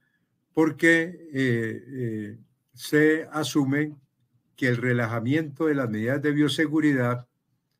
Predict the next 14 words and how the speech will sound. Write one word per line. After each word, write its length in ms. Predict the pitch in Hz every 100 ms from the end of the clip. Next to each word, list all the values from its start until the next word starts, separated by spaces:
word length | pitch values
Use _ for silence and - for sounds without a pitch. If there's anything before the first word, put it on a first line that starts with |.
| _ _ _ _ _
eh, 360 | - 117 104 98 _ _ _ _ _
se 300 | _ - -
está, 580 | 120 - - 120 123 127
es 240 | 123 123 -
creciente, 800 | 151 147 147 135 120 - 160 151 _ _ _ _ _ _ _ _ _ -
eh, 460 | 127 117 104 104 - _ _ _ _
también 580 | 151 147 139 139 135 170 -
unido 380 | 147 139 139 147
al 80 | 143
incremento 720 | 123 123 107 113 113 113 143
de 100 | 131
los 180 | 123
contactos 720 | - 107 95 120 127 123 143 139
asociados 840 | 127 143 127 123 123 131 139 127